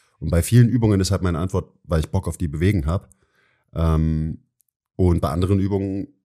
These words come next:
trainiere ich dann halt sehr, sehr spezifisch irgendeine physiologische Qualität. Und da bin ich gerade, da bin ich gerade echt,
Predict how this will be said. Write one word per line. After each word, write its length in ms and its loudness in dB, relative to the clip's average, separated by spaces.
trainiere 220 0
ich 60 -4
dann 120 0
halt 160 -2
sehr, 160 -2
sehr 160 -4
spezifisch 520 -6
irgendeine 320 -2
physiologische 600 -4
Qualität. 580 -6
Und 220 0
da 160 2
bin 160 2
ich 120 -2
gerade, 600 -2
da 100 -6
bin 120 -2
ich 100 -6
gerade 220 -4
echt, 500 -8